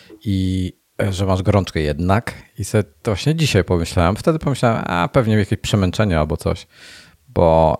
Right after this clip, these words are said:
em, za dużo imprezujesz, ale okazało się, że nie. Znaczy, być może jedno nie wyklucza drugiego, ale, ale to nie jest, nie jest przemęczenia przez imprezowanie.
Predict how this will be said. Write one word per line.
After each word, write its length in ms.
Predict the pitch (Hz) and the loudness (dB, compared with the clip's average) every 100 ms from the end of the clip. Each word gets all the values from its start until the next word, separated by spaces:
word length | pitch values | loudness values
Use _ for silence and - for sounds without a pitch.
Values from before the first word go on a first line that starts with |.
| - | 0
em, 600 | 85 80 80 82 87 95 | 2 2 2 -2 -6 -10
za 160 | - 87 | -4 -4
dużo 640 | 92 82 92 82 82 87 - | -2 -2 0 0 0 -4 -6
imprezujesz, 720 | 101 - 95 104 76 78 - | -4 -2 -2 0 0 -2 -6
ale 220 | - 90 87 | -2 -2 -2
okazało 400 | - 95 95 87 | -2 -2 -2 -2
się, 140 | 98 | -4
że 140 | 95 | -4
nie. 320 | 101 90 80 _ _ _ _ _ _ _ _ - | -4 -6 -10 _ _ _ _ _ _ _ _ -6
Znaczy, 220 | 117 113 | -2 0
być 200 | 107 120 | 0 0
może 220 | 110 104 | 2 2
jedno 180 | 104 107 | 2 2
nie 100 | 104 | 0
wyklucza 300 | 98 107 95 | 0 0 0
drugiego, 440 | 92 117 92 76 | 0 -2 0 0
ale, 220 | 82 85 | 0 0
ale 420 | - 87 90 90 85 _ | -2 -2 0 -2 -4 _
to 100 | 98 | -2
nie 100 | 95 | 0
jest, 300 | 101 - - | -2 -6 -4
nie 60 | 101 | -2
jest 140 | - | -2
przemęczenia 580 | - 95 92 98 90 87 | 0 0 2 2 2 -2
przez 320 | - - 87 | -4 -4 -2
imprezowanie. 580 | 92 - 85 85 78 | -2 -2 -2 -2 -4